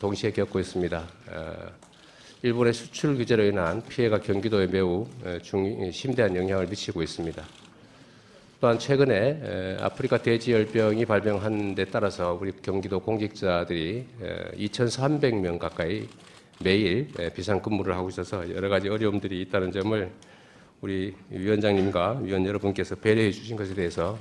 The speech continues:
어, 감사드립니다. 우리 경기도는, 에, 공공의 역할과, 에, 책임을 다하려고 합니다. 에, 가장 중요한 내용은 우리 도민들의 삶을 개선하는 것이 우리 도정의 핵심 가치이기 때문에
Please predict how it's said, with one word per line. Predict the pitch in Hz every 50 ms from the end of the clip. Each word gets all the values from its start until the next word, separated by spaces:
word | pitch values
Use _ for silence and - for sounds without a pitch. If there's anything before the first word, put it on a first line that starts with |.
| - - -
어, | 87 85 80
감사드립니다. | - 92 92 90 101 95 - 92 85 82 82 82 82 87 95 - - _ _ - - - - - - - - - - - - - - - - - -
우리 | - 131 131
경기도는, | 127 135 139 147 147 151 143 151 170 147 107 87 85 104 113
에, | 110 101 98 98
공공의 | - - 104 110 120 127 147 160 160 151
역할과, | 131 123 - 131 135 131 135 104 92 98 120 139 170 156
에, | 110 98 95 95
책임을 | - - 127 123 127 123 117 117
다하려고 | 113 104 104 101 113 117 117 113 110 113
합니다. | 107 101 98 92 90 85 85 87 - - - - - - - - - - - - - - - - - _ _ _ -
에, | 98 92 92 95
가장 | 98 - 117 120 117 117
중요한 | - - 113 117 120 123 123 123 120 113 107 104
내용은 | 101 104 104 113 117 113 101 95 110 131 143 135 120
우리 | 110 107 104
도민들의 | 101 - 104 107 117 120 117 117 117 107
삶을 | 104 - 127 135 135 131 127 123 110 101
개선하는 | 104 110 110 - - 120 120 120 120 107 117 107 120 120 113
것이 | 107 107 101 - 101 92
우리 | 90 98 104
도정의 | 101 - 104 107 117 120 117 110 101
핵심 | 98 104 - - 127 117
가치이기 | - 101 101 - - 127 107 104 95
때문에 | - 104 92 98 113 120 127 113 95 95